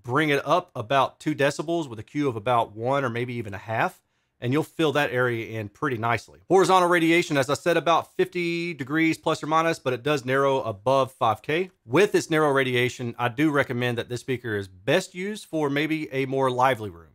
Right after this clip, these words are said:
Same thing with the KEF. A speaker that has more narrow radiation typically can be used in a smaller room or a more lively room because you're gonna have less wall bounce, things like that, because there's less energy being sent to those walls from the speaker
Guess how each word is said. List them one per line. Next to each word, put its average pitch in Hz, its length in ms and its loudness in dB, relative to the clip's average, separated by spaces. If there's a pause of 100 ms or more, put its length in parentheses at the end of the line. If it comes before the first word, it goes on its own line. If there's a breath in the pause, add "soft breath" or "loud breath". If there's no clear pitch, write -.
(100)
Same 214 220 0
thing 196 180 0
with 147 140 -2
the - 60 -18
KEF. 104 260 -4 (180)
A - 40 -20
speaker 220 300 0
that 170 140 2
has 143 220 2
more 135 180 2
narrow 123 360 2
radiation 120 640 -4 (480)
typically 233 540 0
can 156 240 -2
be 151 100 0
used 139 540 -4
in 123 100 -2
a 120 140 0
smaller 170 500 0
room 143 460 -2
or 131 180 2
a 127 60 2
more 117 280 -2
lively 120 440 2
room 92 260 -14
because 107 260 -10
you're 120 80 -6
gonna 131 160 -2
have 120 240 -2
less 123 400 0 (440)
wall 127 320 4
bounce, 95 440 -6
things 113 200 -4
like 107 180 -2
that, 143 260 2
because 120 300 -2
there's 113 220 -4
less 127 300 0
energy 117 340 -6
being 104 240 -6
sent 185 280 -4
to 131 80 -12
those 107 220 -12
walls 104 300 -6
from 113 160 -10
the 107 80 -10
speaker 156 500 -4